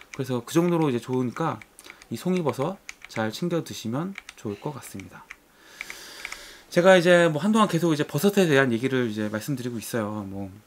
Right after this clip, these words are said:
아마 한두 가지 종류의 버섯을 더 이제 소개해 드릴 텐데,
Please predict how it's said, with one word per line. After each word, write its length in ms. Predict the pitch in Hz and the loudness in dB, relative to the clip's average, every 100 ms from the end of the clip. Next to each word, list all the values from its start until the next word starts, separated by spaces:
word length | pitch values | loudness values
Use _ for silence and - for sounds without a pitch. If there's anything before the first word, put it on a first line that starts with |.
| _ - - - | _ -20 -20 -8
아마 220 | 107 113 | -4 -2
한두 400 | 110 175 190 190 | -2 -2 0 2
가지 280 | 180 165 147 | 2 2 -2
종류의 460 | 127 123 123 123 113 | -4 -4 -2 -2 -4
버섯을 360 | 117 123 117 | -8 -8 -8
더 260 | 107 113 110 | -4 -2 -2
이제 340 | 101 104 101 98 _ - - | -4 -6 -8 -12 _ -20 -20
소개해 320 | - 175 170 160 | -8 -2 0 -2
드릴 180 | 110 | -4
텐데, 480 | 113 107 110 95 104 | -8 -6 -4 -4 -6